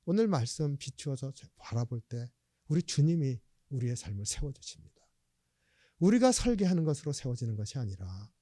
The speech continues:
주님이 설계하셔서 세워주십니다. 그러니까 두려워할 필요도 없고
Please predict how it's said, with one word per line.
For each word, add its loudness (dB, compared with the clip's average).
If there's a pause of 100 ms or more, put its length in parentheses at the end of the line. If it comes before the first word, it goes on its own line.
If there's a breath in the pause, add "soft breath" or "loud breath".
(460)
주님이 4
설계하셔서 -6 (220)
세워주십니다. -6 (640)
그러니까 -2
두려워할 6
필요도 -4
없고 -6